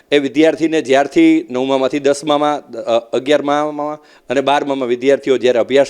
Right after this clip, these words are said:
કરે ત્યારથી જ, પહેલેથી જ, શરૂઆતથી જ, અ, રેગ્યુલર સ્કૂલમાં જ એટલું સખત હાર્ડ વર્ક કરાવે છે કે જેથી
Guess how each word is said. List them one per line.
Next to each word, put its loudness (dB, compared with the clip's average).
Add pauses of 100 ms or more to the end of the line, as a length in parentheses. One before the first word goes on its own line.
કરે 2 (380)
ત્યારથી 0
જ, 0 (480)
પહેલેથી 4
જ, -2
શરૂઆતથી 0
જ, 2 (800)
અ, -6 (760)
રેગ્યુલર 4
સ્કૂલમાં 2
જ -8 (460)
એટલું 4
સખત -2
હાર્ડ 2
વર્ક 2
કરાવે 2
છે 0 (340)
કે 2
જેથી 4